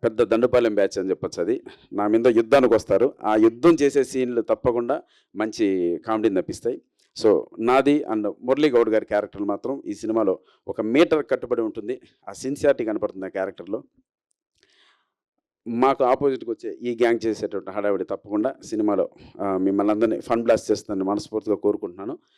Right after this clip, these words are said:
ప్లస్ అలాగే మా ప్రొడ్యూసర్ గారు బాబు గారు, thank you so much sir. ఎక్కడ ఈ బడ్జెట్, ఈ, ఈ కాన్సెప్ట్కి ఎక్కడ అన్‌కాంప్రమైజ్డ్ కాకుండా మీరు ఒక, ఆ, మంచి బడ్జెట్ ఇచ్చారు. అలాగే, ఆ, డైరెక్టర్ అభిలాష్ రెడ్డి, అతని గురించి ఇప్పుడేం మాట్లాడకూడదు.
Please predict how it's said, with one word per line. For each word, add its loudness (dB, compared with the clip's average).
ప్లస్ -6
అలాగే 0
మా -2
ప్రొడ్యూసర్ -4
గారు 2
బాబు 4
గారు, 4
thank 2
you 4
so 4
much -2
sir. 2
ఎక్కడ 2
ఈ 6
బడ్జెట్, 4
ఈ, 2
ఈ 4
కాన్సెప్ట్కి 0
ఎక్కడ 0
అన్‌కాంప్రమైజ్డ్ 0
కాకుండా -4
మీరు -6
ఒక, -6
ఆ, -8
మంచి 0
బడ్జెట్ 2
ఇచ్చారు. -2
అలాగే, 0
ఆ, -2
డైరెక్టర్ 4
అభిలాష్ 2
రెడ్డి, 0
అతని -10
గురించి -4
ఇప్పుడేం -4
మాట్లాడకూడదు. -4